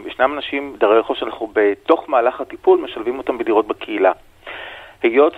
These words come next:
והסיוע המוגדל, שהוא לא מוגדל בעיניי, אבל ככה הוא מכונה, אה, מטעם משרד הבינוי והשיכון, שאמון על, אה, שילוב בדירה, שילובם בדירות, הוא אלף מאה שבעים ש"ח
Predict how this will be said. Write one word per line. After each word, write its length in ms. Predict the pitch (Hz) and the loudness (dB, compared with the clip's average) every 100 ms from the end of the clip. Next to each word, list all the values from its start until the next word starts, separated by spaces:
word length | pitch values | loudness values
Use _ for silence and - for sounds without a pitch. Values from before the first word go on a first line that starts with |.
| 117 | -4
והסיוע 880 | 117 107 104 101 - 110 - 113 | 0 2 2 0 -2 -6 -2 2
המוגדל, 560 | 127 127 - 113 107 98 98 _ - | 2 0 2 4 4 2 -6 _ -16
שהוא 140 | 101 | -8
לא 80 | 98 | -8
מוגדל 340 | 101 98 120 135 | -8 0 0 0
בעיניי, 320 | 117 98 98 | -2 -2 -2
אבל 160 | 95 90 | -4 -6
ככה 260 | - 110 117 | -4 -4 -4
הוא 320 | 110 101 98 101 | -6 -8 -10 -12
מכונה, 420 | 101 110 117 135 113 - - - - | -8 -6 2 0 0 -14 -20 -12 2
אה, 240 | 101 98 101 | 4 4 0
מטעם 420 | 101 - 107 113 | -8 0 0 0
משרד 260 | - 107 | 0 0
הבינוי 260 | 113 107 113 | 0 -4 -6
והשיכון, 440 | 107 - - - 123 | -6 -6 -10 -10 -8
שאמון 520 | - 98 98 113 113 | 2 2 2 0 2
על, 240 | 92 95 | 2 4
אה, 200 | 92 92 92 - | 2 2 0 -4
שילוב 220 | 101 95 | -8 -8
בדירה, 480 | 104 117 127 135 135 - | -6 2 4 4 0 -6
שילובם 320 | 107 98 107 | -4 0 0
בדירות, 400 | 104 120 143 139 - - - - | 0 -2 0 -2 -6 -20 -20 -18
הוא 220 | - 127 127 | -4 2 4
אלף 220 | 131 - | 2 -2
מאה 160 | 117 | -6
שבעים 300 | 113 107 107 | -6 -6 -8
ש"ח 440 | 104 - 82 - | -6 -4 -2 -4